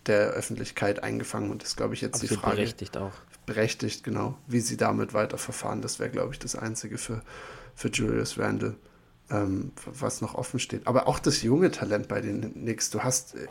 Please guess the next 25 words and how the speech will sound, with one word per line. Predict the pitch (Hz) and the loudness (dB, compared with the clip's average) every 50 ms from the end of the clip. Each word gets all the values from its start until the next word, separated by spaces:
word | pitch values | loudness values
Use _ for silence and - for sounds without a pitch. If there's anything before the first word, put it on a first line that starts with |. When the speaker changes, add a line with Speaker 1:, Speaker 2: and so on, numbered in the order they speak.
| - - - | -12 -10 -2
Speaker 1:
Quickly, | - - 135 135 - 127 117 113 110 110 - - - - | 4 4 4 6 6 4 4 4 4 2 0 -4 0 2
der | 110 107 | 2 2
zwar | - - 127 117 | 4 6 6 6
in | 117 113 | 6 6
den | 117 104 | 4 2
Playoffs | - - 135 135 127 127 - | 6 8 10 10 10 8 4
untergetaucht | - 131 127 127 110 117 110 - - 113 113 113 - - | -2 0 2 2 2 2 0 0 2 2 2 2 0 -2
ist, | 113 107 - - | -4 -2 -2 -4
ich | - - | -4 -4
glaub, | 113 - - | -4 -4 -2
das | - 123 - | -4 -4 -2
ist | |
eine | - 107 | -2 -2
Frage | 104 - - - 113 110 113 | -4 -2 -2 0 0 0 0
für | 110 - - | -2 -6 -6
die | 117 117 120 | -6 -6 -6
Zukunft, | - - 135 - - 127 113 117 - - - - - - - - - - - - | -2 -4 -2 0 0 -2 -2 -2 -6 -16 -18 -20 -20 -20 -20 -20 -20 -20 -12 -4
ob | - - 117 - | -2 -2 2 2
er | 113 | 2
so | 107 107 | 4 4
ein | 110 110 | 0 0
Jordan | 110 - 113 110 107 107 | 2 2 4 4 2 2
Poole-Type | - - 131 127 123 - 113 107 110 113 - | 0 0 0 0 0 0 -2 -2 -2 -2 -2
wird | 127 113 113 110 - - | -2 -2 -2 -2 -2 -4
oder, | 110 110 113 110 107 107 131 | -4 -2 -2 0 -2 -2 -4